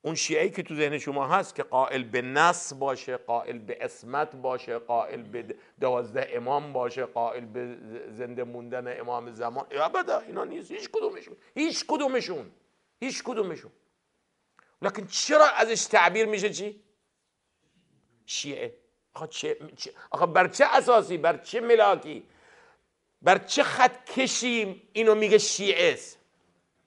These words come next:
یا طبری رو میگه، طبری کیه؟ شیعه است. طبری صاحب تفسیر ها، طبری صاحب تاریخ،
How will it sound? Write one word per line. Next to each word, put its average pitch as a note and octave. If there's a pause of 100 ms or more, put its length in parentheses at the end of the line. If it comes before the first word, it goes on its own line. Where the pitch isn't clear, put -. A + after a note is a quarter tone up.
(440)
یا A#3
طبری C4
رو B3+
میگه، G#3
طبری B3
کیه؟ C#4 (480)
شیعه D4
است. - (1040)
طبری A3
صاحب G#3
تفسیر G#3+
ها، C4 (1600)
طبری F#3
صاحب G3
تاریخ، G3